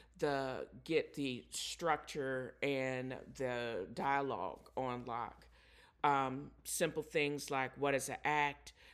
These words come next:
Um, how many scenes? Those types of things I'm working out. But in the meantime, I'm actually,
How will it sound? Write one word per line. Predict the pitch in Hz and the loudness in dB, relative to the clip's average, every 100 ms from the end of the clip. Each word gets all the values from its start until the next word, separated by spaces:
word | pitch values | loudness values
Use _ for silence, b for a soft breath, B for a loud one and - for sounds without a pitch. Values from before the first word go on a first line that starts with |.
| B | B
Um, | 135 135 131 | 0 0 0
how | - 151 | 2 4
many | 147 135 127 | 4 0 -2
scenes? | - - 170 156 156 156 151 143 - B B | -4 -4 -2 0 0 -2 -4 -6 -12 B B
Those | 165 185 185 | 4 4 4
types | 180 160 - | 0 0 -2
of | 135 | -4
things | - 127 120 120 - | -2 -2 -2 -6 -4
I'm | 135 | -2
working | 139 131 127 123 - | 0 0 0 -8 -4
out. | 135 123 - - - - - _ b b b b b _ _ _ - _ - | -2 -2 -6 -16 -20 -20 -20 _ b b b b b _ _ _ -20 _ -6
But | 190 | -2
in | 185 170 | 0 0
the | |
meantime, | 180 233 262 247 - 147 139 135 139 160 B B B - | 0 2 2 -2 -2 0 0 -2 -4 -8 B B B -10
I'm | 220 - | -10 -6
actually, | 277 - - 220 180 | -6 -6 -2 0 2